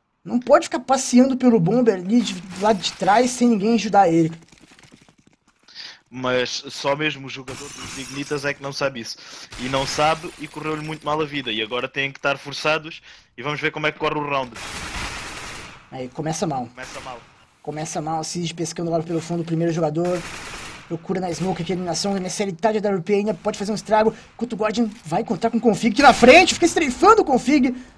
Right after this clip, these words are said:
Speaker 1: O Guardian não teve reflexo pra buscar esse jogador agora. Tem esse aqui com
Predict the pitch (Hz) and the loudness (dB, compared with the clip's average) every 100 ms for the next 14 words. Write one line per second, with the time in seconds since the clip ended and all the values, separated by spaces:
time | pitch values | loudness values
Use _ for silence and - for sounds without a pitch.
0 | - 214 208 208 208 202 - - - - | -16 -2 0 2 2 0 -2 -16 -18 -10
1 | 160 226 - 180 202 214 202 175 196 - | -4 -4 -2 -2 0 -2 -2 -4 -4 -4
2 | 202 196 202 208 208 214 220 233 196 180 | -4 -2 -2 -2 -2 0 2 4 6 4
3 | 165 - _ _ _ _ _ _ _ - | 4 -4 _ _ _ _ _ _ _ -20
4 | - _ - - - _ _ _ _ _ | -20 _ -20 -20 -20 _ _ _ _ _
5 | _ _ - - _ _ _ _ _ - | _ _ -20 -20 _ _ _ _ _ -12
6 | 156 160 - 151 156 151 147 139 | -10 -8 -10 -10 -8 -8 -8 -12